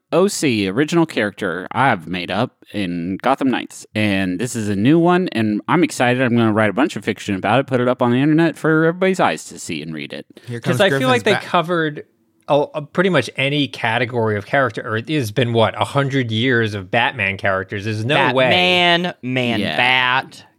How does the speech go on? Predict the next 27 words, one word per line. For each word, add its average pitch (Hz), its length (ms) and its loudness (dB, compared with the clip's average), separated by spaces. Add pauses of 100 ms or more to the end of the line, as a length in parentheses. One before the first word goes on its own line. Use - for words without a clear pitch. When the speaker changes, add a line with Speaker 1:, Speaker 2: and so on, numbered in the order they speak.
Speaker 4:
Calendar 117 400 0
Speaker 1:
Yeah. 85 140 -2
Speaker 4:
Man. 101 500 -4
Speaker 1:
Calendar 107 340 0 (140)
Speaker 2:
Okay, 95 80 -4
can 95 140 -2
I 135 160 0
Speaker 1:
Man 87 100 -8
is 80 60 -6
Speaker 4:
What, 131 120 0
Speaker 1:
in - 120 -6
Speaker 4:
what 160 80 2
do 185 60 2
you, 165 60 -2
Speaker 1:
there. 156 80 -8
Speaker 4:
what 160 80 0
do 160 60 -2
you 143 220 -2
Speaker 2:
Can, 147 80 -8 (100)
Speaker 4:
have? - 120 -10
Speaker 2:
can 127 80 -8
I 127 120 -4
do 143 160 -6
my 113 220 -4
Batman 113 500 -8
O 120 100 -4
C? 127 360 -8